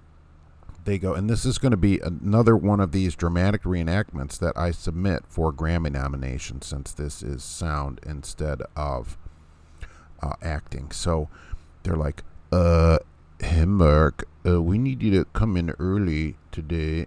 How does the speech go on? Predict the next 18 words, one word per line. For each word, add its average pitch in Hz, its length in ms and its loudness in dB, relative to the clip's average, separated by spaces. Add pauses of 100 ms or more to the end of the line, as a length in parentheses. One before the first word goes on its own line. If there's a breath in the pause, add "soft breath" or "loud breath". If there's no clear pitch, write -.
and 82 380 -6
go 90 120 0
do 90 300 0
a 76 100 -4
run." 80 640 -2 (300)
Their 85 160 0
lips 80 280 4
don't 76 240 -8
move 69 220 -8
when 69 120 -10
they 67 100 -8
talk. 69 320 -6
That's 73 180 -8
why 80 80 -6
they 64 80 -8
sound 78 240 -8
like 64 140 -10
that. 71 180 -6